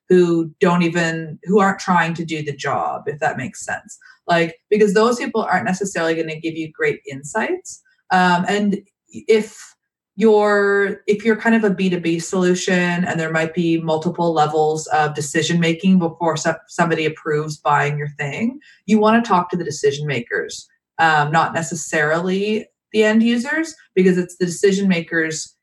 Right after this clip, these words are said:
in a switch interview that are really gonna be the ones who can tell you about what led to that switch. You wanna talk to the end users as well as part of your user research, but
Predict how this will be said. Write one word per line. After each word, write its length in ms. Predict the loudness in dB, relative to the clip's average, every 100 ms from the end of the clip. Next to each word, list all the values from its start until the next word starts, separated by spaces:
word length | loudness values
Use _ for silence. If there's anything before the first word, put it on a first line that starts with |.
| _
in 200 | -4 -4
a 240 | -4 -2 -4
switch 300 | 2 2 4
interview 300 | 0 0 -2
that 100 | -2
are 80 |
really 240 | 0 0 0
gonna 220 | -2 -4
be 80 | -4
the 100 | -2
ones 240 | -2 -4
who 80 | -6
can 140 | -10
tell 200 | -8 -4
you 100 | -2
about 180 | -2 -4
what 160 | -6 -6
led 120 | -10
to 40 | -6
that 220 | -6 -6
switch. 420 | -14 -14 -14 -20 _ _
You 80 | 0
wanna 140 | 2
talk 120 | 2 0
to 40 |
the 140 | 0 2
end 160 | 2
users 260 | 2 2 0
as 220 | -2 -2
well 200 | 2 2
as 120 | 2
part 140 | -2 -4
of 80 | -2
your 100 | 0
user 300 | 0 0 0
research, 400 | -2 -4 -6 -4
but 160 | -6